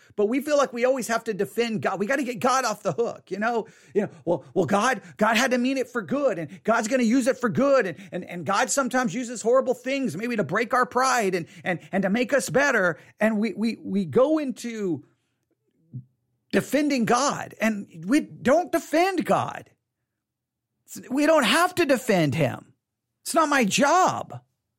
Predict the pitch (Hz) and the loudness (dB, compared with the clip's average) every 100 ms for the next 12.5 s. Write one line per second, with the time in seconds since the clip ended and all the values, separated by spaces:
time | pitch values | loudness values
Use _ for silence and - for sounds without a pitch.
0 | _ _ _ _ _ _ - 196 - 381 | _ _ _ _ _ _ -6 -6 2 2
1 | 339 - - - - 247 370 349 240 - | 2 0 -14 -12 -4 0 2 0 -2 -4
2 | - 220 208 - 214 185 180 175 175 165 | 0 0 0 0 0 0 2 2 2 2
3 | 220 220 226 - 165 220 233 170 220 190 | 0 -2 -2 0 2 2 2 2 2 2
4 | 226 226 220 247 220 180 277 359 - 156 | 2 2 2 -2 -2 0 2 2 -2 -8
5 | - _ _ _ _ _ _ _ 180 175 | -20 _ _ _ _ _ _ _ -4 0
6 | 226 214 240 202 240 240 285 311 370 370 | 2 4 4 4 4 4 2 0 -2 -2
7 | 370 _ _ _ _ _ _ - 214 262 | -4 _ _ _ _ _ _ 0 2 2
8 | 320 285 226 311 359 330 202 - 170 156 | 2 0 2 2 2 2 0 0 0 0
9 | 117 110 156 214 214 135 240 185 - _ | 0 -4 2 2 2 0 0 -2 -4 _
10 | 247 311 277 269 208 214 208 214 208 220 | -4 0 0 0 -4 -4 0 0 0 -2
11 | 302 233 196 208 - 220 208 190 226 208 | -2 -6 -6 -6 -4 -6 -4 -4 -4 -2
12 | 160 135 262 262 208 | -4 0 4 2 2